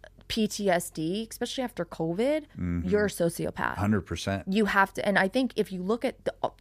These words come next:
Speaker 1: Elon Musk, Joe Rogan, they're all
Speaker 2: Mm-hmm.
Speaker 1: microdosing.
Speaker 2: Oh, yeah.
Speaker 1: Anyone that's a top performer is already on the bandwagon.
Speaker 2: Mm-hmm.
Speaker 1: Girl math is
Speaker 2: Girl
Speaker 1: so
Speaker 2: math.
Speaker 1: fucking real. Do you believe in girl math?
Speaker 2: I do, after I've seen it. When I originally saw it, I was like, "What are they talking about?" And then when they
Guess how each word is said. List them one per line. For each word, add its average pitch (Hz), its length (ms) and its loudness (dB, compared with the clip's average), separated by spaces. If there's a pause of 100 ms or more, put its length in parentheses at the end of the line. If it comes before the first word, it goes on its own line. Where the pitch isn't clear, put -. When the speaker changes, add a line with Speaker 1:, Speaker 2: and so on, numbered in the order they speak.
Speaker 1:
Elon 190 280 4
Musk, 185 400 0
Joe 185 200 4
Rogan, 180 360 4
they're 185 160 0
all 220 160 0
Speaker 2:
Mm-hmm. 220 100 2
Speaker 1:
microdosing. - 760 -4
Speaker 2:
Oh, 85 140 -2
yeah. 135 200 -2
Speaker 1:
Anyone 240 400 6
that's 202 180 2
a 185 40 -4
top 175 280 -2
performer 175 680 -2
is 175 180 4
already 170 440 4 (160)
on 180 160 4
the 170 80 0
bandwagon. 156 640 -2
Speaker 2:
Mm-hmm. 85 400 -2 (720)
Speaker 1:
Girl 196 260 6
math 233 440 2
is 185 120 0
Speaker 2:
Girl - 120 -6
Speaker 1:
so 175 220 6
Speaker 2:
math. - 100 -10
Speaker 1:
fucking 170 340 0
real. 151 300 -4
Do 170 160 -6
you 185 80 0
believe 208 240 -2
in 226 80 2
girl 165 200 4
math? 170 320 2
Speaker 2:
I 101 100 0
do, 92 360 -4
after 87 300 -4
I've 80 120 -6
seen 87 280 -8
it. - 120 -16 (540)
When 98 220 -2
I 95 160 4
originally 98 720 0
saw 104 260 2
it, 101 80 0
I 90 100 2
was 85 160 -2
like, 85 300 -4
"What 85 140 -10
are 135 120 -6
they 107 140 -4
talking 95 320 -4
about?" 80 240 -6
And 87 100 -8
then 90 140 -2
when 87 160 -2
they 82 200 -4